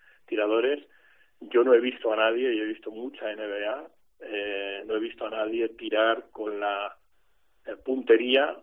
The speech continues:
y con la habilidad de Stephen Curry. O sea, no, no hace falta podio, es que yo le doy la medalla de oro, porque ha habido, gra-, repito, grandísimos tiradores. Me vienen a la cabeza un montón, ¿no? Desde que hay la línea de tres, tú has citado a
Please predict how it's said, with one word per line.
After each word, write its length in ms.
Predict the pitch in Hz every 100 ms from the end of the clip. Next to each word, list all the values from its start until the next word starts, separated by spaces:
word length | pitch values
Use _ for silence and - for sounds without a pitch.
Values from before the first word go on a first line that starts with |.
| _
y 120 | 117
con 240 | - 107
la 100 | 104
habilidad 640 | 101 107 101 104 107 110 113
de 220 | 113 104
Stephen 300 | - - 107
Curry. 340 | - 104 104 -
O 200 | _ -
sea, 320 | - 101 98 98 113
no, 240 | 113 131
no 140 | 127
hace 120 | 120 107
falta 320 | 113 110 -
podio, 400 | 127 127 104 98
es 100 | -
que 360 | 117 110 104 _ _ _ _ _ _
yo 180 | 117 117
le 80 |
doy 180 | 120 123
la 80 | 120
medalla 400 | 117 113 117 110
de 140 | 104
oro, 240 | 113 117 98
porque 560 | 104 - 107 104 101 -
ha 80 | 117
habido, 280 | 120 143 127
gra-, 240 | 120 - 120
repito, 480 | 113 113 127 110
grandísimos 680 | 104 110 110 131 143 143 127
tiradores. 520 | - 110 113 143 98 - _ _ _ - 92 87 92 90 -
Me 120 | 92 87
vienen 260 | 101 110
a 80 | 107
la 120 | 101
cabeza 540 | 104 104 104 - 123 123 - _ _ _ _ _ -
un 200 | 131 135
montón, 480 | 104 98 - 127 101
¿no? 140 | 131
Desde 280 | 127 104 107
que 140 | 107
hay 100 | 110
la 120 | 107 104
línea 240 | 110 107
de 100 | 101
tres, 300 | 139 131 -
tú 100 | 110
has 100 | 101
citado 340 | - -
a 40 | 104